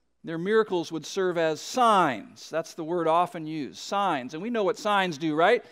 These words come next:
They point to something. The attention is not so much on the sign as it is on what the sign points to. And these miraculous signs pointed to Jesus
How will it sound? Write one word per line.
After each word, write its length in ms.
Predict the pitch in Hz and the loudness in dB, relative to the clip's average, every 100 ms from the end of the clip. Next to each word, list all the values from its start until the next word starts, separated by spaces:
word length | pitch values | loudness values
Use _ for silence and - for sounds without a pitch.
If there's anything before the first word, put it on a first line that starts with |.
| _ | _
They 120 | - 269 | 0 2
point 340 | 269 311 320 | 8 8 8
to 100 | 269 | 2
something. 480 | - 190 - 113 92 _ _ _ _ _ _ _ _ _ _ _ | 2 2 0 -8 -10 _ _ _ _ _ _ _ _ _ _ _
The 100 | 214 | -4
attention 400 | 208 269 277 254 | 0 2 2 0
is 120 | 220 | -2
not 300 | 208 240 233 | 4 6 6
so 120 | - 226 | 2 2
much 220 | 233 - | 2 2
on 260 | 226 226 | 4 4
the 80 | 202 | 2
sign 560 | - 294 302 247 202 202 | 0 4 6 8 6 4
as 180 | 208 202 | 2 0
it 80 | |
is 140 | 208 202 | -2 -2
on 140 | 196 | -2
what 160 | 214 214 | -2 -2
the 80 | 196 | -2
sign 400 | - 226 208 185 | 2 2 2 -2
points 360 | 226 220 202 | -4 -4 -6
to. 420 | - 254 214 170 180 - - - | -8 -2 0 0 -2 -12 -20 -12
And 220 | 185 190 | -8 -4
these 280 | 208 269 240 | 0 0 0
miraculous 600 | 240 214 202 208 247 254 | 2 6 6 4 -2 -4
signs 460 | - 175 165 165 170 | -2 0 0 -2 -6
pointed 420 | - 196 196 202 | -8 -6 -6 -10
to 120 | - | -10
Jesus 1120 | 190 151 175 240 202 147 160 214 247 - - | -12 -8 -2 -2 0 2 4 4 0 -10 -18